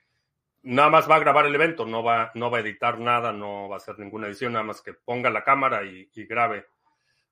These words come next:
grabe el evento. Eso es, eso es todo.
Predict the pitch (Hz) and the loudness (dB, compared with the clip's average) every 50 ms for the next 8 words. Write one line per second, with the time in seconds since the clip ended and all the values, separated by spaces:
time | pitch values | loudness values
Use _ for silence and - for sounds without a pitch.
0 | _ _ _ _ 110 113 117 120 117 117 107 110 113 139 147 139 - - 92 - | _ _ _ _ -4 0 2 2 2 2 -2 -2 -2 -2 -2 -4 -8 -14 -16 -16
1 | _ _ _ 110 104 - _ _ _ _ 113 104 107 104 - _ 131 131 123 110 | _ _ _ -20 -20 -20 _ _ _ _ -20 -20 -18 -20 -14 _ -6 -6 -6 -8
2 | - _ | -12 _